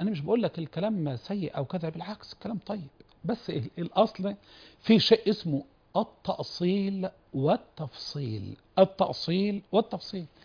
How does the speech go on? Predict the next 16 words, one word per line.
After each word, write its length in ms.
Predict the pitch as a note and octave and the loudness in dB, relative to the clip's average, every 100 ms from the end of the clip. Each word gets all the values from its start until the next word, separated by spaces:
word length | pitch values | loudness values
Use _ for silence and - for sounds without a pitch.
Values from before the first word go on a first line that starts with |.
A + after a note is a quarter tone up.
| - - - - - - | -20 -20 -20 -20 -14 2
إما 280 | E3 E3+ D4+ | 8 12 12
أجي 120 | C#4 | 12
أتكلم 540 | C4+ A3 - B3+ G#3 | 10 6 6 4 6
عن 220 | D#3+ E3 D3+ | 6 6 6
مثل 240 | A3+ D#3 | 2 4
هذا 240 | D3+ G3 | 6 6
الأمر 400 | D3 - F3 D#3+ | 4 4 4 4
وما 360 | C3+ E3+ F3+ F3+ | 2 0 2 4
أقول 200 | F3+ A#3 | 4 4
لك، 160 | G3 G#3 | 0 -2
آه، 220 | G3 - | -4 2
لا 320 | G3+ A#3 G#3+ | 8 8 8
يجزئ 500 | G#3 A3+ E3 D#3+ - | 4 0 -2 -4 0
ولا 280 | G3+ G#3 G3+ | 2 4 4
يجوز 380 | G#3 G3+ A3 - | 4 4 2 4
كذا، 300 | - G#3 | 6 6